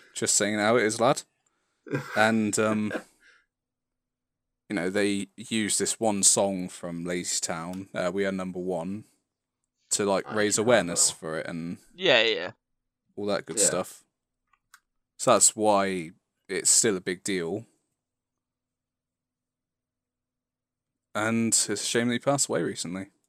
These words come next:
Speaker 2: Yeah, it's, it's, it was, yeah. I don't really know what I was gonna finish that with, to be fair. It was only, it was, it was only a small segment, but I know that I'm pretty sure both of you watched it at some point. I'm almost sure.
Speaker 3: What, Lazy Town?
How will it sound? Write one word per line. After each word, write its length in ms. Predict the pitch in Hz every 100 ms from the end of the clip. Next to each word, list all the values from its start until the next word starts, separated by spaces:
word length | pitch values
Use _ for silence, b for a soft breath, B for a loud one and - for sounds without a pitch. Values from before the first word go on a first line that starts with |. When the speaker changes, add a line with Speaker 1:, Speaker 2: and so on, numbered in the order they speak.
| _ _ _ _ _
Speaker 2:
Yeah, 220 | 170 185 - _ -
it's, 340 | 143 - - _ _
it's, 300 | - 139 - _ _ -
it 160 | -
was, 380 | 139 135 - - _
yeah. 180 | 165 113 - _ _ _ _ _ _ _ _ _ _ _ _ _
I 40 | 131
don't 140 | 135
really 140 | 131 135
know 120 | 131
what 40 | 123
I 40 |
was 80 | 127
gonna 180 | 147 147
finish 180 | 165 117
that 120 | -
with, 120 | 95
to 60 | 110
be 40 |
fair. 220 | 104 147
It 20 | 180
was 100 | 220
only, 160 | 240
it 40 | 262
was, 100 | 233
it 120 | 117
was 100 | 170
only 120 | 190
a 40 | 185
small 240 | 175 151
segment, 400 | 139 95 131 151
but 240 | 131 104 - - _
I 120 | 127
know 200 | 123 120
that 380 | 113 110 104 - _
I'm 100 | 113
pretty 240 | 107 139 117
sure 160 | 117
both 180 | 110 104
of 60 | 110
you 200 | 104 98
watched 240 | 87 - 80
it 100 | -
at 60 |
some 160 | 90 82
point. 240 | 82 95 - - _ _ _ -
I'm 80 | 98
almost 300 | 95 90 135
sure. 100 | 123
Speaker 3:
What, 240 | 110 113
Lazy 240 | 143 127
Town? 180 | - 101